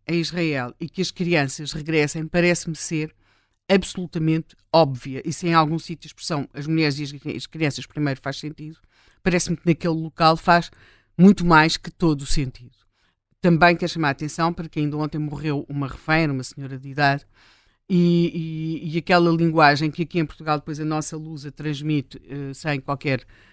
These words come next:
eh, filtro, em que, na prática,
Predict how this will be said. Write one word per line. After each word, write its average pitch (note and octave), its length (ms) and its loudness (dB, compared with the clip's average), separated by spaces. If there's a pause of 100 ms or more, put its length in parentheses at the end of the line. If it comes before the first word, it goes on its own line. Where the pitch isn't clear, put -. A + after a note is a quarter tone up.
(140)
eh, C#3 640 -4
filtro, D#3 460 -2 (440)
em F3 140 4
que, E3+ 380 4 (100)
na F3 200 4
prática, F3+ 580 4